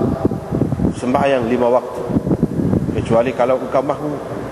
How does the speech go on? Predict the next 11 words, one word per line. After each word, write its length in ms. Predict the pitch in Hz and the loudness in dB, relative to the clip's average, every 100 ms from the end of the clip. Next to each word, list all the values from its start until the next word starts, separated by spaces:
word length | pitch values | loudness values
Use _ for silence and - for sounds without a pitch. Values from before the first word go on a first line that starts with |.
| - - - | -8 -8 0
melakukan 480 | 120 139 - - 120 | 2 2 0 -2 -2
sesuatu 680 | 123 - 139 127 131 127 117 | -2 0 0 0 -4 -2 2
yang 120 | 117 107 | 2 2
sunat 280 | 123 120 - - - - - - - - - - - - 62 60 - 127 127 127 127 | 0 0 -2 -8 -8 -8 -8 -6 -6 -6 -6 -6 -6 -4 -4 -4 -4 -4 -4 -4 0
ataupun 320 | 127 135 127 123 | 0 2 0 0
sebagai 400 | 117 123 123 110 | 2 2 2 -2
sunat." 200 | 104 95 87 - - - - 65 65 65 65 65 65 65 67 65 - | 0 0 -2 -4 -4 -4 -2 -2 -2 0 2 4 4 2 4 6 6
Orang 320 | 139 175 180 | 6 6 4
itu 120 | - 190 | 2 2
bertanya 400 | 180 180 180 175 | 4 4 4 4
lagi, 160 | 139 | 2